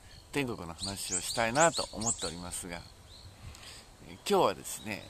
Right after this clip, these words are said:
まず第一弾、第一弾として、えー、て-、天国にお金がない。えー、前にもちょっとそんな話をしましたが、えー、天国にお金がないという話ですね。えー、さくらさん、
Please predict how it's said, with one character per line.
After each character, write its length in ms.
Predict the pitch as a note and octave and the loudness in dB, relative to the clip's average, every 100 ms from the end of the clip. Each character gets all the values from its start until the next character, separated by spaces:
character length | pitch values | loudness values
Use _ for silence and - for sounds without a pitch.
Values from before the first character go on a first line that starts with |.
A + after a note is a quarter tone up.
| - F2 | -8 -6
ま 80 | |
ず 180 | A#2 G2+ | -4 -4
第 160 | G2 C3+ | 2 2
一 200 | G#2 A#2 | 2 0
弾、 160 | G#2 F2 - - - | -2 -2 -10 -16 -4
第 120 | A2 A#2 | -2 0
一 160 | - | -2
弾 160 | G2 F2+ | -4 -6
と 140 | - | -8
し 120 | E2+ | -10
て、 160 | - F#2+ - - - - - - - - - - - - | -6 -8 -8 -20 -20 -20 -12 -12 -12 -8 -8 -6 -8 -8
え 60 | |
ー、 20 | F2+ | -4
て-、 260 | - - - - - - | -4 -4 -6 -6 -6 -2
天 140 | F#3 F#3 | 2 2
国 120 | B2 | 2
に 80 | G2+ | 0
お 80 | G2 | 2
金 240 | E3+ F3+ | 4 4
が 80 | E3+ | 4
な 120 | C#3+ | 0
い。 80 | B2+ - - - - - - - - - - - - - - - - - - - | -4 -10 -18 -18 -18 -18 -12 -12 -12 -16 -14 -12 -12 -12 -14 -14 -14 -14 -14 -14
え 280 | F#2+ F#2 D#2+ | -12 -10 -8
ー、 40 | G2+ | 2
前 140 | D#3 | 4
に 60 | F#3 | 6
も 140 | C3 - | 4 0
ち 100 | - | -6
ょ 40 | A2+ | -6
っ 20 | |
と 60 | G2 | -6
そ 160 | G2 | -4
ん 40 | A2 | -4
な 60 | |
話 280 | G2+ A2 G2+ | -2 -4 -4
を 80 | E2+ | -6
し 160 | - | -4
ま 100 | G#2 | -4
し 60 | G2+ | -4
た 140 | - | -4
が、 220 | F#2 G#2+ - - - - - - - - - - - - - | 0 0 0 -8 -14 -12 -14 -12 -12 -12 -14 -14 -14 -12 -10
え 40 | - | -4
ー、 40 | |
天 120 | D3+ | -2
国 180 | B2 G#2 | 0 0
に 80 | - | 0
お 40 | |
金 220 | F#2+ D#3+ D#3+ | 0 2 6
が 100 | D3+ | 8
な 120 | D3 | 8
い 80 | B2 | 6
と 100 | F#2+ | -2
い 40 | |
う 20 | |
話 320 | E2+ F#2 F#2 | -4 -2 -2
で 80 | E2 | -4
す 140 | - C3 | -6 -2
ね。 140 | D3 - - - - - - - - - - - | -2 -4 -10 -10 -10 -8 -10 -10 -10 -12 -12 -8
え 60 | A2+ | -4
ー、 40 | |
さ 120 | A2 F#3 | 2 6
く 100 | F#3 | 10
ら 120 | E3 | 10
さ 220 | - C#3 | 10 8
ん、 120 | C3+ | 8